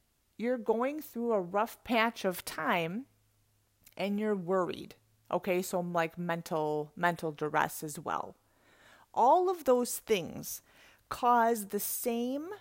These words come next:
physiologic, so changes inside of your body, the same physiologic changes,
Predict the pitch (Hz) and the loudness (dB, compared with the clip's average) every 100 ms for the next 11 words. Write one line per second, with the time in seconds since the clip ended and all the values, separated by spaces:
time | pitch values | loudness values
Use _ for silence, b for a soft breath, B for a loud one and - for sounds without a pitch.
0 | _ _ - - 196 202 247 294 330 277 | _ _ -20 0 0 0 -2 -2 0 2
1 | 175 - 175 - - 185 170 - 220 214 | 0 -2 -8 -8 -4 -2 -2 -4 -4 -4
2 | 233 240 247 240 220 214 220 233 247 226 | -6 -6 -6 -2 -2 0 0 -2 0 4
3 | 180 156 160 160 175 - - 190 208 226 | 4 2 -6 -6 -8 -8 -6 -4 -6 -4
4 | 240 220 240 220 185 185 202 - - 285 | -4 -2 0 4 4 2 -4 -8 -12 -6
5 | 202 151 82 135 220 | -6 -4 -6 -6 -10